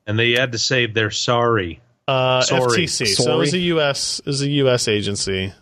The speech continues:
Speaker 2: involved. Okay, F T C's indictment. So there you go. Yeah, you know, speaking of this, inserting ads into even H T T P S protected web pages.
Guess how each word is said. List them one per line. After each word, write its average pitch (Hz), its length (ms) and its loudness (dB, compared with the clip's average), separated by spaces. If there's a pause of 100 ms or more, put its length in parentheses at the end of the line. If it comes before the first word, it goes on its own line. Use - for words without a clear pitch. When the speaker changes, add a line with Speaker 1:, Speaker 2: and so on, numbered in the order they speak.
(120)
Speaker 2:
involved. 95 520 0
Okay, 98 420 -2
F - 140 0
T 139 140 0
C's 123 240 2
indictment. 95 460 -2 (1040)
So 190 420 4 (160)
there 180 120 4
you 202 100 2
go. 185 340 4 (1160)
Yeah, 151 340 2 (160)
you 214 120 4
know, 247 120 2
speaking 294 360 2
of 160 100 2
this, 147 320 2
inserting 185 380 0
ads 165 260 2
into 151 160 -2
even 151 280 0
H 156 260 0
T 151 80 -2
T 147 140 0
P 143 220 2
S 135 120 0
protected 139 460 0
web 131 160 0
pages. 98 420 -4